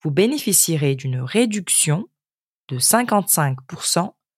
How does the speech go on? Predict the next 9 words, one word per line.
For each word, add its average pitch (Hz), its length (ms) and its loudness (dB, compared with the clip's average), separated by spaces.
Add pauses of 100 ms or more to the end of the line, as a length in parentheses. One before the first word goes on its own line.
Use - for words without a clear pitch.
(100)
sur - 180 -2
le 131 120 0
tarif 208 600 0
de 143 100 -2
l'abonnement 143 600 2 (220)
annuel 156 520 4 (720)
et 190 100 6
d'une 170 180 4
réduction 185 720 0